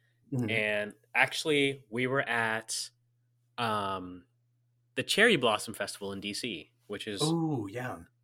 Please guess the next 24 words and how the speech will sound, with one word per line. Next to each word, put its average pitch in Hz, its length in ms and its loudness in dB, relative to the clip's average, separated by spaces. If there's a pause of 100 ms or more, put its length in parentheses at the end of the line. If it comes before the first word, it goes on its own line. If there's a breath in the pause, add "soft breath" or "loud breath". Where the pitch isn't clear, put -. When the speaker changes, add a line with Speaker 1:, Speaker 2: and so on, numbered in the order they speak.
(100)
Speaker 2:
Yeah, 143 300 4 (120)
the 117 120 -6
Cherry 202 160 4
Blossom 113 220 2
Festival. 92 380 -8 (340 loud breath)
Speaker 1:
Yeah. 110 180 -8
Speaker 2:
And, 127 360 6
um, 120 340 0
so 143 140 -2
I - 20 2
went 175 160 -2
over 190 60 -4
to 175 40 -12
the 175 60 -4
Cherry 156 180 -2
Blossom 127 260 -2
F-, - 60 -20 (320)
Festival 110 340 -4
to - 140 -6
meet 110 140 0
up 117 120 2
with 107 120 -6
her, 98 260 -4 (540 soft breath)
and, 113 600 -4